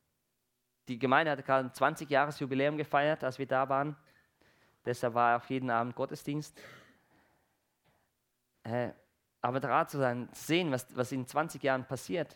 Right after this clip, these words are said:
in einer Kirche. Es gab sehr viele schöne Momente,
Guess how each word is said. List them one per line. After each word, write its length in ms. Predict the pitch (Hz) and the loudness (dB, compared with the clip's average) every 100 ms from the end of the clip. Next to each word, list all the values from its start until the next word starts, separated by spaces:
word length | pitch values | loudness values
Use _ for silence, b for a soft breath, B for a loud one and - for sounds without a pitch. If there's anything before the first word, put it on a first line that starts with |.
| 127 147 | -18 -8
in 100 | 120 | -6
einer 140 | 120 | -6
Kirche. 440 | - 131 117 120 107 _ _ _ _ _ _ _ _ _ _ _ _ _ _ _ _ | -8 -8 -8 -10 -14 _ _ _ _ _ _ _ _ _ _ _ _ _ _ _ _
Es 100 | - | 0
gab 160 | 139 131 | 2 4
sehr 180 | 147 139 | 4 2
viele 540 | 175 190 160 139 - | 4 6 8 6 2
schöne 320 | 143 180 180 | 0 2 4
Momente, 560 | 135 131 170 151 110 | 2 2 0 -2 -4